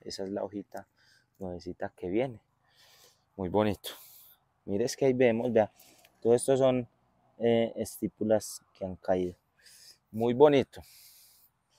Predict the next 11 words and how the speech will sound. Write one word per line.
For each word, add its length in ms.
Y 100
miren 340
el 140
tamaño 480
de 60
ese 200
cactus, 560
qué 160
loco. 480
Esa 300
suculenta, 960